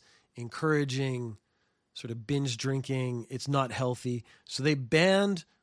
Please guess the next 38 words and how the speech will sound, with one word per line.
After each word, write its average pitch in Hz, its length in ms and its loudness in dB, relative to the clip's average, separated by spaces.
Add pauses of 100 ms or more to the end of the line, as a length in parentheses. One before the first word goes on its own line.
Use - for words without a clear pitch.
(340)
gulping 156 520 2
beer. 131 240 0
So 131 120 -4
if 113 60 -4
you 127 60 -4
come 170 160 2
to 220 60 0
Japan 214 300 0
now 78 260 -6
and - 300 -20
you 113 80 -8
see 143 120 0
a 151 60 0
beer 135 180 0
commercial, 117 380 -8
you 127 100 -6
will 120 120 -6
see 117 180 -6
people 127 360 -8 (180)
pour 147 260 -2
it 131 40 -2
out, 139 260 -2 (200)
maybe 127 360 -8 (200)
admire 123 440 -8
it, 120 160 -10 (140)
look 117 220 -10
at 117 160 -6
it, 110 140 -10 (180)
look 120 140 -12
at 110 100 -12
the 113 60 -10
head 117 260 -8
of 104 80 -12
the 104 80 -12
beer 107 260 -8
for 104 200 -14
a 101 40 -12
bit. 104 220 -12